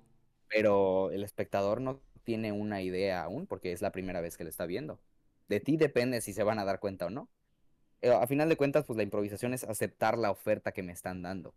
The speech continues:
¿no? No es un, se, es, por ejemplo, tienes un globo y se vuelve este centro importante y se supone que tienes que cuidarlo y tal, y revienta. Lo tienes aquí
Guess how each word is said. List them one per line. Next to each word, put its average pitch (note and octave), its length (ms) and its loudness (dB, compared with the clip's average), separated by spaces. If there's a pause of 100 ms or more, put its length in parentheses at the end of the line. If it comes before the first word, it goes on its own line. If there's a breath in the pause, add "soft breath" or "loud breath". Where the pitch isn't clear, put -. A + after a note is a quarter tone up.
(100)
¿no? G#2+ 300 -18
No A#2 220 -2
es A2+ 220 2
un, A#2 320 -2 (160)
se, A#2 220 4
es, - 160 -2
por A#2+ 120 2
ejemplo, A#2 560 4 (600)
tienes C#3+ 320 2
un C3+ 140 0
globo A2+ 420 2 (160)
y A#2+ 80 -8
se A#2+ 140 0
vuelve A#2 580 4 (100)
este A#2 320 -6
centro A2 560 -4
importante G#2+ 1160 -4 (720)
y A2+ 180 -2
se A2 120 -8
supone A2+ 340 0
que A2 120 -4
tienes A2 340 -6
que - 120 -10
cuidarlo A2 520 0
y G#2 60 -4
tal, B2+ 360 4 (640)
y C3 120 2
revienta. B2 480 2 (400)
Lo A2+ 100 -2
tienes D3 220 2
aquí D#3 260 -2